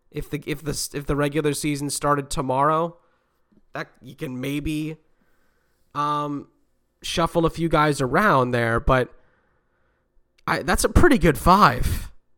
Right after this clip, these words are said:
to be, <laughs> to be quite honest with you. It's a five for the future as well. Everybody is, is in their mid to late twenties, um, and it's a, you know,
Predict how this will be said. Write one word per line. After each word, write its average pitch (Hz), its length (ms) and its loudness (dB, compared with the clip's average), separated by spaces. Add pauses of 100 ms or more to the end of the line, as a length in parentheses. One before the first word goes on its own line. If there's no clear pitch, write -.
(180)
to - 160 4
be, 165 120 6
<laughs> - 20 -4
to - 380 6
be 170 120 6
quite 180 360 4
honest 165 400 4
with 117 200 -4
you. 120 260 -2 (600)
It's 165 180 0
a 170 80 4
five 208 360 6
for 208 120 4
the 156 120 2
future 180 580 -2 (840)
as 147 180 2
well. 147 280 8
Everybody 190 580 6
is, 156 380 0
is 151 200 0
in 156 100 0
their 147 140 2
mid 151 220 2
to 160 60 4
late 151 240 2
twenties, 135 840 0 (720)
um, 127 720 2 (880)
and 151 160 0
it's 143 160 -2
a, 131 240 0 (340)
you - 80 -10
know, - 240 -10